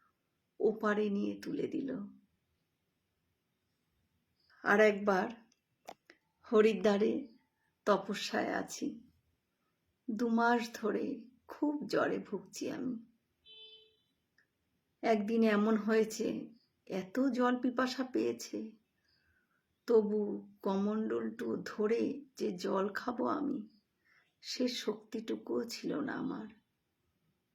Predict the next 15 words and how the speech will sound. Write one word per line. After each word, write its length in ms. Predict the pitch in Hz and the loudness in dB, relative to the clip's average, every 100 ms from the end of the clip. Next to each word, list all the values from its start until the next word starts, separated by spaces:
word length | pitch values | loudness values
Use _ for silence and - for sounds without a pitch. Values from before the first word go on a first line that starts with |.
| _ _ _ _ _ _ _ _ _ | _ _ _ _ _ _ _ _ _
কি 180 | 262 247 - | -2 -2 0
করি, 540 | 214 208 214 202 190 - _ _ _ | 2 4 4 0 -6 -12 _ _ _
কোনো 340 | - 262 262 285 | -6 2 4 4
ক্রমে 720 | - 220 208 202 208 220 208 - _ _ _ _ _ - | 0 0 2 2 2 -2 -6 -12 _ _ _ _ _ -8
উঠে 480 | 220 220 - 214 190 | -8 -6 -2 0 -2
যেই 440 | 196 240 247 254 | 0 2 4 4
কমণ্ডলটু 800 | 247 208 208 214 214 214 202 208 | 0 -4 -2 -2 -2 -2 -2 -4
ধরতে 440 | 180 - - - | -4 -6 -6 -8
যাচ্ছি, 640 | - - - - - 214 - _ _ _ _ _ _ _ _ _ | -6 -6 -8 -14 -12 -12 -16 _ _ _ _ _ _ _ _ _
পড়ে 260 | 196 - - | -4 -2 -2
গেলুম 400 | 170 196 202 202 | -2 -2 -2 -2
আমি, 380 | - 196 220 - _ _ _ _ _ _ _ _ _ _ _ _ _ _ _ _ - | -2 -4 -6 -14 _ _ _ _ _ _ _ _ _ _ _ _ _ _ _ _ -6
অবশ 580 | 233 262 285 277 - | 0 4 4 4 4
হয়ে 180 | 220 185 - | 6 6 4
পড়লুম। 680 | 143 - - 101 101 - | 2 2 -4 -4 -6 -10